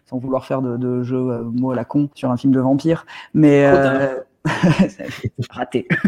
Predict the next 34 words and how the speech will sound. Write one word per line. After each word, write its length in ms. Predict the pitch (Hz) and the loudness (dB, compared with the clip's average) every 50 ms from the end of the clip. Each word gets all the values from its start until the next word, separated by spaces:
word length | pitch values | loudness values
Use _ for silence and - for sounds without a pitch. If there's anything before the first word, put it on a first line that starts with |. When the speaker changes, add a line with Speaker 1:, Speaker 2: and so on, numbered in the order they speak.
| - - 214 - - 247 233 - - - - - - - - - - 156 - | 0 2 0 2 4 2 2 2 0 -4 -4 -2 -2 -2 -4 -6 -4 0 4
Speaker 1:
Euh, 600 | 160 160 160 160 165 160 165 165 160 160 156 156 | 6 6 8 8 6 6 6 4 4 4 2 4
ouais, 280 | 156 190 196 208 202 | 4 6 6 6 6
j'ai, 200 | 180 165 165 156 | 6 6 4 4
je, 160 | 147 147 147 | 2 2 0
je 60 | 135 - | -2 -4
suis 120 | - 135 | -6 -2
pas, 440 | 120 - 165 170 185 180 160 143 139 | 2 4 6 6 6 6 4 2 0
je, 160 | 131 - - - _ _ _ _ _ | -4 -8 -14 -16 _ _ _ _ _
je 60 | - | -12
suis 80 | - 170 | -10 -2
pas 200 | 147 202 190 - | 0 0 2 2
emballé 460 | - 190 202 190 196 196 214 226 240 | 0 0 2 4 4 4 4 2 0
dans 140 | 226 190 175 | -2 -2 -4
le 60 | 175 | -6
sens 440 | 165 - 208 208 208 208 - - - - _ - | -6 -6 -6 -6 -6 -8 -10 -14 -20 -16 _ -6
où 340 | 208 214 214 202 185 - - _ _ _ _ _ _ _ | -4 -2 -2 -2 -4 -6 -10 _ _ _ _ _ _ _
j'aurais 300 | 165 143 185 180 170 190 190 185 | -2 2 4 4 4 4 4 4
aimé 260 | 196 202 208 214 220 | 4 4 4 2 2
le 80 | 214 185 | 0 -2
plus 240 | - - 214 - - | -4 -6 -8 -4 -4
le 80 | 196 | -4
comprendre 420 | - 175 180 175 - 208 208 190 180 | -4 -4 -6 -2 0 0 0 0 -2
à 60 | 175 | -4
son 200 | - - 160 160 | -4 -4 -4 -2
époque 320 | 165 170 - 190 202 196 - | -2 -2 -2 -4 -4 -2 -4
et 60 | 156 | -4
voir 260 | 147 156 180 185 180 | -2 0 -2 -2 -2
comment 200 | - 190 170 185 | -4 -6 -6 -4
je 80 | 175 156 | -4 -4
le 60 | 165 | -6
ressentais 300 | 156 - - 160 156 175 | -6 -6 -8 -6 -4 -4
à 80 | 165 160 | -4 -4
son 200 | - - 151 156 | -6 -6 -6 -6
époque. 380 | 156 156 - 156 147 - - | -4 -4 -4 -6 -6 -8 -10